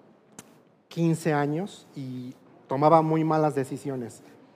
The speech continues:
Y, em, este fue mi regalo y mi mamá, se,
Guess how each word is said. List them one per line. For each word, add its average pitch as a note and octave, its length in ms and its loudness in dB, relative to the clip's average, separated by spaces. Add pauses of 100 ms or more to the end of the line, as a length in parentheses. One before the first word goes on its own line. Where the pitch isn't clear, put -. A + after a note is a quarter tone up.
(540)
Y, C3+ 320 -4
em, B2 300 -6 (300)
este D#3 240 -4
fue E3 120 -4
mi D#3 120 0
regalo C#3 460 4
y B2 60 -4
mi C3+ 120 -4
mamá, D3 400 -2 (1700)
se, D#3 200 -2